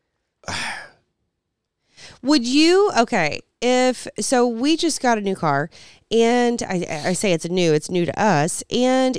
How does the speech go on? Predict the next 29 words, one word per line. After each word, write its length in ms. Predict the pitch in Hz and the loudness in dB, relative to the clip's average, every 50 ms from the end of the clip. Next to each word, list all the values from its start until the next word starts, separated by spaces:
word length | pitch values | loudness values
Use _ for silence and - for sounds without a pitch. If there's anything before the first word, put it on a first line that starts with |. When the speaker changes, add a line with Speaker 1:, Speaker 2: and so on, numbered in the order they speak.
| - | -2
Speaker 2:
if 380 | - 247 247 240 240 240 214 - | 0 2 2 2 2 0 -2 -2
they 180 | 202 233 240 254 | -2 0 0 0
Speaker 1:
It's 80 | 233 | 0
Speaker 2:
said, 300 | - - 269 254 247 - | 0 0 2 2 2 2
Speaker 1:
new. 140 | 156 160 156 - | 0 -4 -6 -10
Speaker 2:
<laughs> 420 | _ - - - - - - - - | _ -14 -14 -12 -12 -14 -14 0 4
if 420 | 302 269 262 - - - - - - | 4 4 4 2 -4 -12 -16 -16 -16
they 300 | 247 214 254 277 277 262 | -6 0 2 2 4 2
said, 380 | - - 294 269 254 240 220 - - | 2 2 4 4 4 4 2 0 0
um, 520 | 220 233 226 220 214 208 202 202 202 190 - _ _ - - - _ _ _ _ _ _ _ _ _ _ _ _ _ _ _ _ _ | 2 2 4 4 2 2 0 -2 -4 -4 -8 _ _ -14 -14 -14 _ _ _ _ _ _ _ _ _ _ _ _ _ _ _ _ _
"I'm, 300 | 226 262 269 269 269 - - - - - - - | 0 0 0 0 -2 -4 -8 -14 -20 -18 -18 -8
you're 160 | - 254 262 | -6 -4 -2
gonna 140 | 247 285 277 | -2 0 0
have 120 | 277 277 - | 0 -2 -4
to 60 | 247 | -4
pay 440 | - 262 247 233 220 220 214 208 208 | -2 0 2 2 2 2 0 0 -2
twenty 300 | - - 240 226 226 220 | -4 -2 0 0 0 2
bucks 280 | 202 214 214 - - | 2 0 0 0 -2
a 40 | 220 | 0
month 260 | 220 233 277 277 - - | 0 2 0 0 -2 -2
to 240 | - 214 196 190 185 | 0 0 2 2 2
use 240 | 190 185 202 202 180 | 0 2 0 2 2
your 100 | 190 196 | 0 0
heated 280 | 175 208 202 185 180 160 | 0 0 0 0 -2 -4
seat," 320 | - 233 254 247 - - - | -4 -6 -4 -4 -6 -8 -2
what 180 | 175 208 269 359 | 0 0 2 2
would 160 | 415 - - | 2 0 0
you 120 | 480 440 | -2 -2
say? 640 | - - - 175 214 330 277 156 127 131 143 156 160 | 0 0 0 0 2 2 0 0 -4 -8 -12 -16 -18